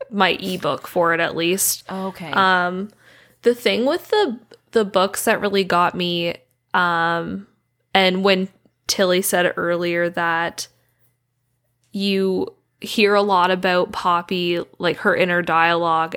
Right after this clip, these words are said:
Speaker 1: and she just keeps going over the same thing again and again and again.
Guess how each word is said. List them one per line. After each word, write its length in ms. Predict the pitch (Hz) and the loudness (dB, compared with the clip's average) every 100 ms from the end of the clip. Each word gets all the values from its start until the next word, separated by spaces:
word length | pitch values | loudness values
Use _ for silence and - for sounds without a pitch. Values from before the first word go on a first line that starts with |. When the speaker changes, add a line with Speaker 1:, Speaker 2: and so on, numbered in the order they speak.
| - | -4
Speaker 1:
and 180 | 185 185 | -2 0
she 160 | 185 | -2
just 200 | 185 180 | -4 -4
keeps 180 | - 175 | -6 -4
going 240 | - 175 170 | -4 -4 -2
over 200 | 165 170 | -4 -4
the 100 | 175 | -6
same 260 | - 165 | -6 -6
thing 140 | 185 175 | -6 -6
again 260 | 175 170 165 | -6 -6 -6
and 120 | 170 | -6
again 240 | 175 165 | -4 -4
and 120 | 165 | -4
again. 480 | 160 - 160 165 220 | -4 -2 -2 -2 -4